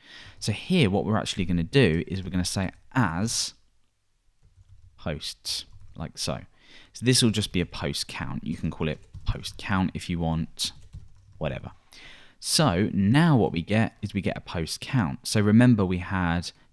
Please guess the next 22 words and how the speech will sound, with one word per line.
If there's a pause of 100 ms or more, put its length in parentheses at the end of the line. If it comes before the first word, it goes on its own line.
(120)
two (180)
posts
on
that
first
topic, (240)
so
we
can
confirm
that
by
heading
over
to
posts.
So
we've
got (280)
a
post
here,